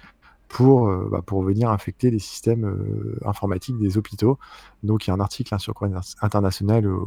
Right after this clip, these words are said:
où ils parlent de ça. Euh, et, euh, et en fait, euh, bah, là, ça s'est passé en République tchèque, notamment, il y a à peu près une semaine. Euh, non, il y a à peu près un mois, pardon, euh,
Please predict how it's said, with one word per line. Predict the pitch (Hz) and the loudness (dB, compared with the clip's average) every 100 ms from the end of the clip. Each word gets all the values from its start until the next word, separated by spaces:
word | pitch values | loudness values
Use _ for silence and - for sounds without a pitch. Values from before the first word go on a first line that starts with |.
| 120 | -2
où | 110 | -2
ils | 98 | 2
parlent | 110 104 | 2 4
de | 101 | 4
ça. | 95 127 139 - - - - | 2 0 -2 -8 -20 -20 -4
Euh, | 107 95 95 95 95 | 0 2 0 0 2
et, | 113 117 | 6 8
euh, | 110 92 90 87 - | 8 6 4 0 0
et | 92 | 0
en | 85 | 0
fait, | 107 113 98 | -2 -2 -2
euh, | 87 | -2
bah, | 87 85 | -2 -2
là, | 90 92 | -2 -6
ça | - | -8
s'est | - | -10
passé | - 92 95 | -6 -4 -4
en | |
République | 92 - 104 - | -6 -4 -4 -2
tchèque, | 120 110 | 0 0
notamment, | 107 - 101 110 113 | -2 -2 0 0 0
il | |
y | 101 | -2
a | 92 90 | -2 -4
à | 90 | -8
peu | - | -12
près | - 104 | -8 -4
une | 98 92 95 | -4 -4 -8
semaine. | - 104 107 131 - _ _ _ 113 | -6 -2 -2 -2 -6 _ _ _ 2
Euh, | |
non, | 110 | 4
il | |
y | 104 | 2
a | |
à | |
peu | - 113 | 0 0
près | |
un | 113 | 2
mois, | 113 127 | 4 2
pardon, | 101 98 123 - - - - | 0 -2 -8 -14 -20 -20 -4
euh, | 104 95 92 90 90 95 | 0 0 0 -2 -4 -6